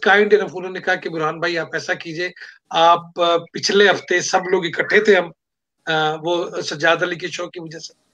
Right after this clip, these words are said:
तो आप सब लोगों को बता दीजिए कि he covid positive।" तो my wife sat, क्योंकि मेरी तबीयत खराब होनी शुरू हो गई, तो my wife sat on the Facebook and she declared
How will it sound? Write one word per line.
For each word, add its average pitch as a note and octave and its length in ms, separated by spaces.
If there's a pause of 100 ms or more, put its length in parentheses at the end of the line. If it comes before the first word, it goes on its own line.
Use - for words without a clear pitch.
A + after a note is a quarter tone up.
(360)
तो F#3+ 60
आप F#3+ 120
सब G#3+ 140
लोगों G#3+ 300
को G#3+ 100
बता F3 240
दीजिए D#3+ 240
कि F#3 100
he E3 440
covid E3 180
positive।" C3+ 580 (440)
तो D#3+ 180 (180)
my F#3 160
wife F#3 320
sat, F#3+ 300 (400)
क्योंकि G3 200
मेरी E3+ 280
तबीयत G3+ 240
खराब G#3+ 260
होनी A#3+ 160
शुरू A3+ 160
हो A3 60
गई, G3 120 (640)
तो - 60
my E3+ 140
wife F3 260 (100)
sat F3+ 200 (360)
on D#3 120
the D3+ 60
Facebook E3 440
and E3 160
she E3 320
declared E3 500